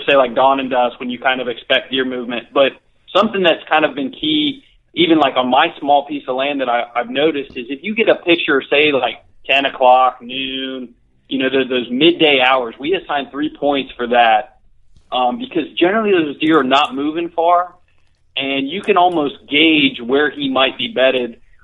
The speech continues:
um, if you kinda have topography in that area.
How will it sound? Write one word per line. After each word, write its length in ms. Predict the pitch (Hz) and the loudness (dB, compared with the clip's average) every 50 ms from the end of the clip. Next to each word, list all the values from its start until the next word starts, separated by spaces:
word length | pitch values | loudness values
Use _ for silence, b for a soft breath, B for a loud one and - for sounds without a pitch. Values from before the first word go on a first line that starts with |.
| - - | -8 0
um, 260 | - 123 120 123 123 127 - | 2 4 4 4 4 2 0
if 120 | 185 180 165 | 0 -2 -2
you 80 | 170 170 | -4 -2
kinda 240 | - 180 160 151 143 | 0 2 4 4 4
have 280 | 143 139 131 127 127 - | 2 2 0 0 -4 -20
topography 640 | 117 - 131 135 135 131 123 117 110 - 127 123 | -10 -2 0 2 2 2 0 -6 -10 -8 -10 -8
in 80 | 120 120 | -6 -4
that 160 | 117 117 113 | -4 -2 -2
area. 460 | 117 120 123 120 120 113 107 101 98 | -2 -2 -2 -2 -4 -6 -8 -10 -10